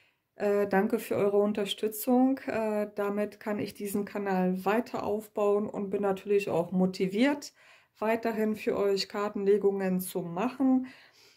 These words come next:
Ja, ich freue mich sehr darüber und ganz, ganz lieben Dank. Wir sind jetzt im Dezember zwanzig zwanzig angekommen. Das ist hier eine Legung für Sternzeichen Zwillinge.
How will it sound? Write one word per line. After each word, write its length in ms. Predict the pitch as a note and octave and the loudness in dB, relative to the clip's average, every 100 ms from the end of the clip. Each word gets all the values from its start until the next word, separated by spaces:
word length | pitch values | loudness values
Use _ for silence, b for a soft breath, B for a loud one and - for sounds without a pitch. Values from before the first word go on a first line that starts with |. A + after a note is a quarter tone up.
| B _ _ _ - _ _ _ | B _ _ _ -20 _ _ _
Ja, 340 | G#3+ G3+ E3 - | 4 6 6 0
ich 140 | F#3+ | -6
freue 160 | - G#3+ | -2 0
mich 200 | G#3+ G#3+ | 0 0
sehr 180 | A3+ | 0
darüber 580 | A3+ A3 G#3 G3+ G3+ G3+ | 2 2 2 2 0 0
und 340 | E3+ F3+ F3+ - | 0 -2 -4 0
ganz, 300 | G3+ G#3+ - | 2 2 0
ganz 360 | G3+ G3 - | -2 -2 0
lieben 340 | G3 F#3+ F#3 F3+ | 4 4 4 2
Dank. 480 | D3 D#3 A#3+ - - _ _ _ _ _ _ _ _ _ _ _ _ _ _ _ _ _ - B B B _ | 0 0 -2 -4 -14 _ _ _ _ _ _ _ _ _ _ _ _ _ _ _ _ _ -20 B B B _
Wir 100 | A3 | 2
sind 200 | A3+ A#3 | 4 4
jetzt 160 | G#3+ G3+ | 4 2
im 140 | A3 | 2
Dezember 580 | G3 F#3+ F#3+ A#3 C#4 D4 | 0 0 2 4 2 0
zwanzig 580 | - A3 A3+ A3+ G#3+ - | -6 -4 -4 -6 -12 -12
zwanzig 600 | G3+ G3+ G#3 G3+ G3+ - | -8 -6 -4 -6 -6 -6
angekommen. 800 | F3+ G#3 A3 - A3 A#3+ B3+ B3 | -4 -4 -6 -6 -2 4 4 4
Das 200 | G3+ G#3 | 0 -6
ist 140 | G#3 | -8
hier 160 | - - | -6 -2
eine 240 | G#3 G3 | 0 2
Legung 420 | G3+ A3+ A3+ A3 | 2 2 2 -2
für 220 | G#3+ G3 | -4 -4
Sternzeichen 1200 | F#3+ F3+ G#3 G3+ G#3+ - G#3 G3+ G3 - G3 F#3+ F#3 | -4 -2 -2 0 -2 -4 -4 -2 -2 -2 -2 -2 -4
Zwillinge. 600 | - - A3 C4 C#4+ D4+ | -8 -2 4 4 4 2